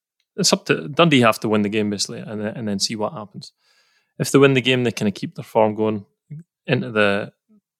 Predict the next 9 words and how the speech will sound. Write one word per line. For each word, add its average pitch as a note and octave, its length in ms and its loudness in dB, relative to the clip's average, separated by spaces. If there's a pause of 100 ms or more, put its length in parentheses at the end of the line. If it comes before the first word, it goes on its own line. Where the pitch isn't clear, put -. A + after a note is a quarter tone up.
(320)
the B2 100 -14
playoffs G#2 560 4
to - 1300 -20
play, G#2 440 2
uh, G2+ 220 -6
Dunfermline A#2+ 580 0
if, G#2+ 140 -6
if, - 420 -14 (100)
if - 240 -18